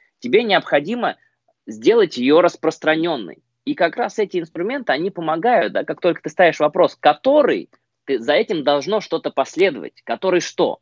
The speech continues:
Который где? Который там, почему? Да, или вопрос, когда?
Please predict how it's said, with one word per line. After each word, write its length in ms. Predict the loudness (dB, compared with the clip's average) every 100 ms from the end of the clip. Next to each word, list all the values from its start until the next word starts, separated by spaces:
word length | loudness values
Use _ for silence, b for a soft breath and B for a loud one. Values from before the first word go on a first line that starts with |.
| -8
Который 360 | -2 2 2
где? 380 | 0 0 0 0
Который 340 | -2 0 0 0
там, 320 | -2 -4 -4
почему? 540 | -8 -6 -2 -2 -2
Да, 120 | 4 6
или 120 | 8
вопрос, 380 | 6 4 2 2 b b b b
когда? 540 | 2 2 0 0 0